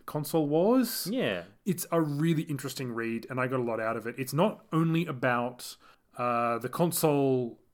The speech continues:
Speaker 1: uh, Nintendo versus Sega wars of the early nineties. It's interestingly about, uh, Japanese and American culture,
Speaker 2: Mm.
Speaker 1: especially business culture,
Speaker 2: Mm.
Speaker 1: especially at that point in time. Really fascinating stuff.
Speaker 2: Yeah.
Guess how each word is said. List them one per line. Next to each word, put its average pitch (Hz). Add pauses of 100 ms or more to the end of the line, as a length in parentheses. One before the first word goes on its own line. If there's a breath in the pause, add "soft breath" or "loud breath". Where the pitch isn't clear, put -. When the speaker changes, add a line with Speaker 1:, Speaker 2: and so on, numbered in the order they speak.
(180)
Speaker 1:
uh, 113
Nintendo 123
versus 117
Sega 135
wars 123
of 113
the 120
early 123
nineties. 120
It's 123
interestingly 175
about, 120
uh, 113 (400)
Japanese 156
and 123
American 127
culture, 208 (160)
Speaker 2:
Mm. 139
Speaker 1:
especially 135
business 156
culture, 110
Speaker 2:
Mm. -
Speaker 1:
especially 135
at 123
that 135
point 120
in 110
time. 104 (140)
Really 147
fascinating 120
stuff. -
Speaker 2:
Yeah. 135